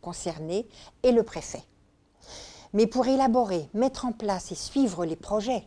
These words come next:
qui sont absolument nécessaires, il faut, est nécessaire les projets, mais aussi nécessaire d'associer les services de l'État, les collectivités territoriales, les chambres consulaires, les organisations professionnelles et syndicales,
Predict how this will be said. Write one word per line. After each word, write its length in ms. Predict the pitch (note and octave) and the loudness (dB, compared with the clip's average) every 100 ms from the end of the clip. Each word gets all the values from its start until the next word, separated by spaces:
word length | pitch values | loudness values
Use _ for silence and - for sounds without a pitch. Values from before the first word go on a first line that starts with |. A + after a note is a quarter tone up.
| - _ _ | -12 _ _
qui 100 | E3 | -8
sont 140 | - E3 | -6 -8
absolument 460 | - F3+ E3 E3 | -8 -6 -4 -6
nécessaires, 680 | E3 E3 - - A3+ C4 C#4+ - - - - - - _ _ _ _ - | -6 -2 -2 0 0 0 -2 -10 -20 -20 -20 -20 -20 _ _ _ _ 2
il 180 | A#3 | 2
faut, 460 | G#3+ - A#3+ G#3+ - - D3+ - | 2 2 4 4 2 -4 -4 4
est 80 | G#3 | 8
nécessaire 440 | A#3 A#3+ A3 A3 | 8 8 4 4
les 100 | F#3+ | 2
projets, 360 | F#3+ G3 F#3 F3+ | 2 0 2 2
mais 80 | E3+ | 2
aussi 300 | G3+ - A#3 | 0 4 6
nécessaire 460 | G#3 G3+ - F3 | 6 2 2 2
d'associer 580 | D#3+ D3 D#3+ - A#3 C4+ - - | 0 0 -2 -2 0 -2 -4 -6
les 100 | G#3+ | -2
services 320 | A#3+ A#3 G3+ G3+ | 0 0 -2 0
de 80 | |
l'État, 360 | F3+ F3 - F3 - _ _ - | 0 -2 -4 -6 -8 _ _ -10
les 120 | E3 | -8
collectivités 640 | - C4 C#4 - B3+ A#3+ A#3 | 0 0 0 -2 -2 0 -2
territoriales, 800 | A#3 A3 G#3+ A3 G#3+ G#3+ A3 F#3+ | -2 -2 -4 -4 -2 -2 -2 -4
les 120 | E3+ | -6
chambres 320 | - C#4 C4 | -4 -4 -4
consulaires, 580 | A#3 B3 - A#3 G#3+ G#3+ A3 - - - - | -6 -8 -4 0 0 -2 -6 -18 -20 -10 -2
les 180 | F3+ B3 | 2 2
organisations 600 | A#3+ B3+ A#3+ A#3+ - G#3 | 4 2 4 0 -2 -4
professionnelles 760 | - G#3 G3+ - G3 F#3 E3+ D#3 | -4 -4 -4 -4 -4 -2 -4 -4
et 80 | G#3 | -4
syndicales, 640 | F#3+ E3+ - F3+ G3 | -4 -8 -6 -2 -2